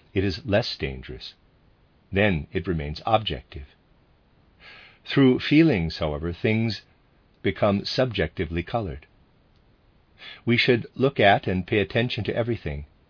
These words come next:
which includes what we don't like or find interesting.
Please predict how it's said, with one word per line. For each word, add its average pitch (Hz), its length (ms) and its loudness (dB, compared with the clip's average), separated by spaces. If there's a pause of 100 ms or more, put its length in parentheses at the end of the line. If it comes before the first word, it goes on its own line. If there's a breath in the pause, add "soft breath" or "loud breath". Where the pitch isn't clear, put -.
(500)
which - 160 -8
includes 92 420 -2
what 95 100 -2
we 120 120 4
don't 147 280 -2
like 71 280 -4
or 82 100 -4
find 98 280 0
interesting. 76 560 -8